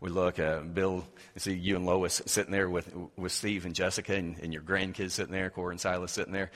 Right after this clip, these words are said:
It's a blessing, isn't it? <laughs> Yeah. Th-,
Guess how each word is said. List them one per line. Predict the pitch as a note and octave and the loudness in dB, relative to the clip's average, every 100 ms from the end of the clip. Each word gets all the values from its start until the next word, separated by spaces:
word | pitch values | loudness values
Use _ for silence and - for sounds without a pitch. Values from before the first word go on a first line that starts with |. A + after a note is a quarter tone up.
| - | -12
It's | - | -6
a | A2 | -2
blessing, | A#2+ A2+ - D#2 | 2 2 2 -2
isn't | F#2 D2+ | -4 -6
it? | - - F#2 | -8 -10 -8
<laughs> | F#2+ E2+ - - - G2 - - - | -8 -8 -14 -16 -18 -20 -20 -20 -6
Yeah. | G2 F#2+ - - - - - - - _ _ _ - _ _ _ _ _ G#2 | -2 -2 -4 -20 -20 -20 -20 -20 -20 _ _ _ -20 _ _ _ _ _ -12
Th-, | F#2+ | -12